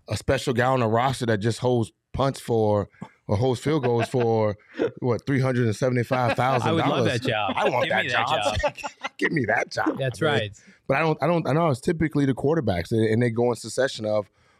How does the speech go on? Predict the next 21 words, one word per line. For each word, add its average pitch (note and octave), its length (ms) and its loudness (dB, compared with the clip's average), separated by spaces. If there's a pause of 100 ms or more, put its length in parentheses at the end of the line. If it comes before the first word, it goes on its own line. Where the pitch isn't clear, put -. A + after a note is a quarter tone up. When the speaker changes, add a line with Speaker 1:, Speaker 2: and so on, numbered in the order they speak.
Speaker 1:
who's C#3 220 0
the B2 60 -2
quarterback. G#2+ 480 0
And A2 120 2
if G2+ 80 -2
your, A2 140 0 (160)
if G#2+ 120 0
your G#2 280 2
second D3 320 -2
string C3+ 240 0
quarterback B2 520 0
is F2+ 140 -2
not A#2 160 2
able A2+ 220 0
to A2 40 -2
do A#2 160 2
it G#2+ 60 2
or G2+ 40 -6
cannot A2+ 360 -2
do G#2 160 0
it, G#2 100 -10